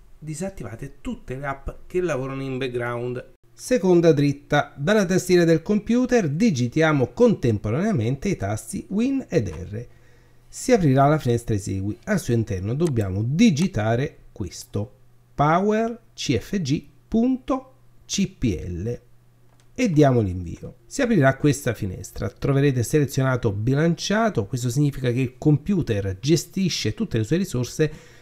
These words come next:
cercando di risparmiare energia.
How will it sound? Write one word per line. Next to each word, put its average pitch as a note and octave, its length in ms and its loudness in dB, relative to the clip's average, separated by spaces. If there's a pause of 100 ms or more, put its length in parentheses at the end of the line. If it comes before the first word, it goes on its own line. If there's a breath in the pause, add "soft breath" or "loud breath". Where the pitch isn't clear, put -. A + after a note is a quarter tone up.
(200 loud breath)
cercando C3+ 440 0
di C#3 200 2
risparmiare A#2+ 1000 0
energia. G2 760 -2